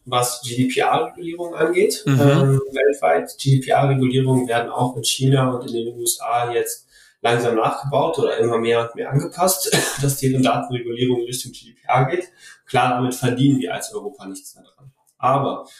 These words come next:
Speaker 1: wenn wir als europäisches Unternehmen den G-D-P-R-Anforderungen hier schon genügen,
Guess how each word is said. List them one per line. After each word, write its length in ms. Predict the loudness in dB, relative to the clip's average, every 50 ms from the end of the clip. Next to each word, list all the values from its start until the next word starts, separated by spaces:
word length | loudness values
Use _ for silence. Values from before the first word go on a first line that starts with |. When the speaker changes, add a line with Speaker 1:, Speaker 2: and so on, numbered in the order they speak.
| -20 _ _ -2
Speaker 1:
wenn 160 | 0 2 2
wir 180 | 2 2 2
als 180 | 2 0 0 2
europäisches 640 | 2 2 2 2 0 -2 -4 -2 -2 0 0 0
Unternehmen 560 | 0 -2 -4 -4 0 2 4 4 4 4 2 0
den 180 | -2 -4 -4
G-D-P-R-Anforderungen 1200 | -4 -4 -4 -4 -6 -8 -8 -6 -4 0 0 0 0 0 -2 -4 -2 -2 0 0 2 2 2 2 2
hier 180 | 2 0 0 0
schon 240 | 0 0 0 0
genügen, 640 | -2 0 2 2 2 4 4 2 2 2 -2 -6